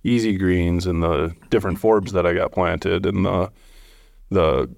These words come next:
rye and oats. All of those green food sources right now are highly nutritious, and they're packing on all of those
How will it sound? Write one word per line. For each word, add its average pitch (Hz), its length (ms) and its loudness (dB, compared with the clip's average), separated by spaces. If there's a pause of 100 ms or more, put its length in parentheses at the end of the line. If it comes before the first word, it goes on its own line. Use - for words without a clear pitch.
(140)
rye 104 380 2
and 92 200 -2
oats. 95 460 -2 (320)
All 113 420 4
of 110 80 -8
those 107 220 2
green 101 280 0
food 95 240 0
sources 95 360 -4
right 92 160 0
now 95 160 0
are 90 60 -2
highly 101 480 0
nutritious, - 520 -4
and 92 220 -2
they're 98 200 0
packing 107 600 0
on 95 260 0
all 101 280 0
of 107 120 -4
those 95 400 -2